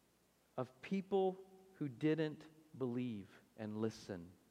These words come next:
Jesus had told them what to do, and they didn't listen to him.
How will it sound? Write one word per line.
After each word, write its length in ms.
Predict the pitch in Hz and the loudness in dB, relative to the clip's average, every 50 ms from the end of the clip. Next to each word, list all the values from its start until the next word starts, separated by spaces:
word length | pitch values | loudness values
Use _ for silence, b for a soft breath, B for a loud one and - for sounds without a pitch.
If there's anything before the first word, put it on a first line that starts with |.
| _ _ _ _ _ _ _ _ _ _ _ _ _ _ _ _ _ _ _ _ _ _ _ _ _ - | _ _ _ _ _ _ _ _ _ _ _ _ _ _ _ _ _ _ _ _ _ _ _ _ _ -2
Jesus 380 | - 160 175 175 190 185 180 | 0 2 2 2 2 0 2
had 160 | - 160 143 - | 2 0 0 0
told 360 | - - - 180 190 196 170 | -2 0 0 2 2 2 2
them 180 | 156 147 143 139 | 0 0 2 2
what 180 | 139 127 - | 0 0 0
to 80 | - 143 | -2 -6
do, 360 | 131 151 165 147 113 95 85 - | -2 0 0 2 2 0 0 -2
and 100 | 117 120 | -2 0
they 100 | 123 123 | 0 0
didn't 380 | 120 120 139 139 147 156 131 - - - - - - | 0 0 0 2 2 0 -2 -4 -10 -18 -20 -14 -6
listen 520 | - 123 123 143 170 - - - 180 143 123 | -2 2 2 2 2 0 -4 -4 -4 -4 -4
to 120 | - 117 | -8 -10
him. 240 | 101 92 92 82 | -10 -10 -10 -12